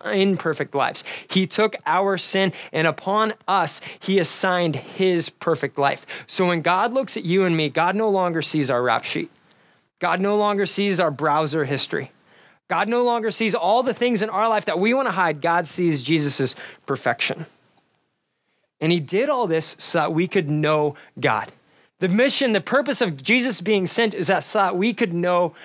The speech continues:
God. There's this, uh, media team's gonna put a picture on the screen. Awesome. All right, if you can see the screen, who is that guy?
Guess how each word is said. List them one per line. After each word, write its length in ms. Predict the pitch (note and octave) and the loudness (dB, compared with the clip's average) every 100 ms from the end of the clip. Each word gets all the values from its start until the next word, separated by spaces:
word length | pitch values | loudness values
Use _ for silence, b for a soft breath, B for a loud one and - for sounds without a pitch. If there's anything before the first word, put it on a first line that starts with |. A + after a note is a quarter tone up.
| B - | B -4
God. 320 | D3 B2+ - - b b b _ | 0 0 -2 -14 b b b _
There's 160 | D#3+ | 0
this, 200 | F3+ - | 2 0
uh, 220 | A3 F3 E3 | 0 2 2
media 320 | F#3 G#3 F#3+ | 2 2 2
team's 260 | G3 F#3 | 2 0
gonna 140 | E3+ F3 | 2 0
put 160 | F#3 | 0
a 40 | E3 | 0
picture 280 | F#3 - F#3 | 0 0 0
on 80 | |
the 80 | D#3+ | 0
screen. 300 | - E3+ D3 - _ _ _ _ _ _ _ _ _ _ B B _ | 0 2 0 -2 _ _ _ _ _ _ _ _ _ _ B B _
Awesome. 380 | G3 G3+ D3+ C#3 | 0 0 -2 -4
All 80 | G3 | -2
right, 120 | E3 | -2
if 100 | C3+ | 0
you 80 | A#3 | 0
can 100 | C#4 | 2
see 140 | C4+ | 2
the 100 | A#3 | 0
screen, 280 | G#3 C4 G3 | 0 0 0
who 120 | F3+ | 2
is 140 | C4+ G3+ | 0 0
that 160 | G#3+ | 0
guy? 220 | F3 C#3+ | 0 -2